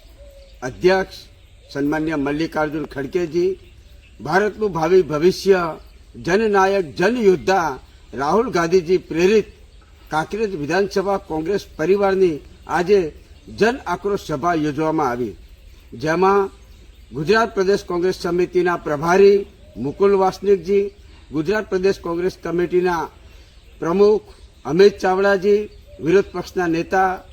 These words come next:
તુષાર ચૌધરીજી, સી ડબલ્યુ સીના મેમ્બર જગદીશ ઠાકોરજી, તે-, તેમજ એ આઈ સી સી સેક્રેટરી અને ઉત્તર ઝોનના પ્રભારી સુભાષિની યાદવજી,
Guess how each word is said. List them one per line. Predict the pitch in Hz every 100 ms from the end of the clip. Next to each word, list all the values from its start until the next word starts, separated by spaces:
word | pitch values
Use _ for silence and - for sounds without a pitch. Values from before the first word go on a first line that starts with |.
| - -
તુષાર | - 156 - 214
ચૌધરીજી, | 196 190 180 190 196 185 196 190 -
સી | - - 196
ડબલ્યુ | 180 170 180 175
સીના | 180 170 170
મેમ્બર | 160 160 170 180 175 - - -
જગદીશ | 196 139 139 208 -
ઠાકોરજી, | 185 180 196 180 190 196 208 - - - - - - - - - -
તે-, | - 156 -
તેમજ | 170 180 208 190 - -
એ | 165
આઈ | 196 196
સી | 190
સી | - 196 190
સેક્રેટરી | - 170 156 226 214 208 196
અને | 185
ઉત્તર | 170 170 247 220
ઝોનના | 190 185 180
પ્રભારી | 156 147 175 180 170 156 - - - - -
સુભાષિની | - 131 165 165 196 196
યાદવજી, | 190 202 190 190 196